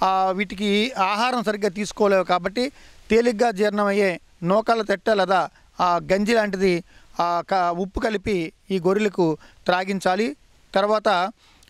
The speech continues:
ఓఆర్ఎస్ వంటి ద్రవాలను కూడా ఈ వ్యాధి తగ్గేంత వరకు పట్టాల్సి ఉంటుంది. తర్వాత ఈ నొప్పి తగ్గడం కోసం, ఆ, ఇంజెక్షన్లు, తర్వాత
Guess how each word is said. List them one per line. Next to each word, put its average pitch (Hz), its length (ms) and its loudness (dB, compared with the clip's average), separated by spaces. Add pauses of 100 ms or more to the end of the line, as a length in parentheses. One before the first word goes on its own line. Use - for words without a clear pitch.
ఓఆర్ఎస్ 247 480 2
వంటి 220 200 0
ద్రవాలను 196 460 2
కూడా 196 340 2 (240)
ఈ 185 280 -2
వ్యాధి 180 460 -4
తగ్గేంత 180 380 -4
వరకు 180 400 -2 (340)
పట్టాల్సి 180 340 -4
ఉంటుంది. 190 420 -4 (240)
తర్వాత 202 520 0 (500)
ఈ 202 100 2
నొప్పి 208 300 0
తగ్గడం 226 360 -2
కోసం, 196 440 -2 (420)
ఆ, 175 600 0
ఇంజెక్షన్లు, 202 760 -2 (160)
తర్వాత 190 500 0